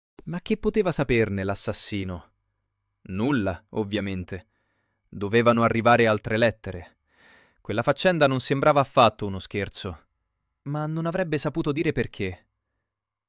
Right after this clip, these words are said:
Un omicidio commesso chissà dove, e chi s'è visto s'è visto. Ora l'assassino sbucava dal suo nascondiglio, con cautela e sfacciataggine.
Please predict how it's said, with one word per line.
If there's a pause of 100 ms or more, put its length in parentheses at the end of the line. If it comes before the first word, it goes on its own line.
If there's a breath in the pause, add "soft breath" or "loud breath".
Un
omicidio
commesso
chissà
dove,
e
chi
s'è
visto
s'è
visto. (680 loud breath)
Ora
l'assassino
sbucava
dal
suo
nascondiglio, (180 soft breath)
con
cautela
e
sfacciataggine.